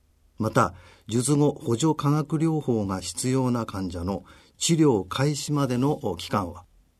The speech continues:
手術部位感染があると三倍に、縫合不全や腹腔内農様があると五倍以上延長すると言われ、手術後の治療にも大きな影響を与えることになります。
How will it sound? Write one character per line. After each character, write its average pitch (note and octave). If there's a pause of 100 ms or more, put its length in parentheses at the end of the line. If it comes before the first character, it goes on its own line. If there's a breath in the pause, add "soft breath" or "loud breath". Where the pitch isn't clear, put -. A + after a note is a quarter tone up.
(120)
手 -
術 C3+
部 C3
位 B2
感 A#2+
染 G#2+
が G2+
あ G#2+
る G2
と G#2+
三 A#2
倍 A2+
に、 F2 (480)
縫 B2
合 A#2+
不 A2
全 G2+
や G2+ (120)
腹 -
腔 D3
内 C3+
農 C3+
様 G#2
が F#2+
あ G#2
る F2
と F#2+ (220 loud breath)
五 A2
倍 D3+ (100)
以 E3+
上 F3+
延 G#2
長 F2+
す F2+
る E2+
と D3+
言 G2+
わ E2
れ、 - (560)
手 -
術 G#2+
後 A#2
の C#3
治 -
療 F#2+
に G#2
も B2
大 A#2+
き -
な D3
影 G2+
響 F2+
を C3
与 G#2
え F#2
る F2
こ F2+
と F2
に A#2+
な F2+
り -
ま -
す。 -